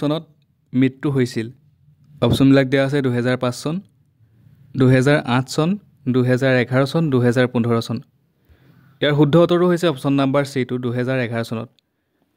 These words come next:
টু থাউজেণ্ড ইলেভেনত মামণি ৰয়ছম গোস্বামী মৃত্যু হৈছিল। নেক্সট কুৱেশ্যনত আছে, ইংৰাজে মণিৰাম দেৱানক কোন চনত ফাঁচি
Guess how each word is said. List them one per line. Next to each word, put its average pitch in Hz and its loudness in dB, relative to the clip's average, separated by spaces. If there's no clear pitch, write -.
টু 143 4
থাউজেণ্ড 147 4
ইলেভেনত 127 0
মামণি 127 2
ৰয়ছম 143 -4
গোস্বামী 123 -2
মৃত্যু 123 0
হৈছিল। 113 0
নেক্সট 143 0
কুৱেশ্যনত 185 0
আছে, 147 -2
ইংৰাজে 165 2
মণিৰাম 139 2
দেৱানক 131 -2
কোন 156 -6
চনত 165 -6
ফাঁচি 127 -8